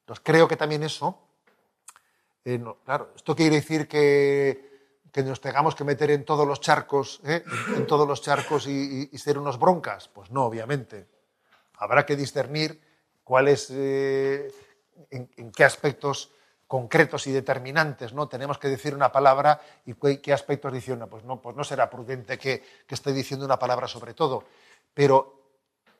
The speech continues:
nuestra presencia en la iluminación desde la doctrina social de la Iglesia, de la batalla cultural es clave.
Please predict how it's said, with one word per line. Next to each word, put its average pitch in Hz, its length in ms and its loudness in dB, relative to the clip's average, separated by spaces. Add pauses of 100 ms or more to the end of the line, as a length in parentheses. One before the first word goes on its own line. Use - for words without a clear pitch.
(200)
nuestra 131 420 -2
presencia 131 720 -6 (560)
en 147 200 2
la 139 80 2
iluminación 143 880 0
desde 143 240 0
la 131 140 0
doctrina 170 680 4
social 151 580 -4
de 156 100 4
la 151 100 6
Iglesia, 139 680 0 (420)
de 139 120 4
la 135 120 6
batalla 151 380 0
cultural 139 680 -4 (140)
es 151 180 0
clave. 120 380 -4